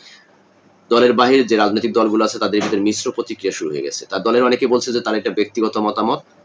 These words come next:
ব্যক্তিগত, এটা কোনো দলীয় কোনো মতামত নয়। কিন্তু দে-, তার মতের বাইরেও যে একটা, আর একটা মত আছে, সেটা হচ্ছে বিভিন্ন দলের মতামত।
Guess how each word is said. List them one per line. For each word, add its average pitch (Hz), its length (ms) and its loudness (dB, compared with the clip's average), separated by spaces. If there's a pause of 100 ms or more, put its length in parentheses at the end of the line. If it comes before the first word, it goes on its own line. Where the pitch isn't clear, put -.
(340)
ব্যক্তিগত, 90 380 -4
এটা 92 100 -4
কোনো 95 160 -4
দলীয় 104 300 0
কোনো 98 180 -4
মতামত 76 360 -6 (100)
নয়। 50 120 -18 (680)
কিন্তু 131 200 2
দে-, 110 200 0 (460)
তার 113 220 2
মতের 113 420 0
বাইরেও 123 280 2
যে 92 220 -2 (100)
একটা, - 200 -14
আর 95 120 2
একটা 101 220 -2
মত 104 280 0
আছে, 98 220 -2
সেটা 95 180 -6
হচ্ছে 95 180 -6
বিভিন্ন 98 340 -2
দলের 101 300 2
মতামত। 76 380 -4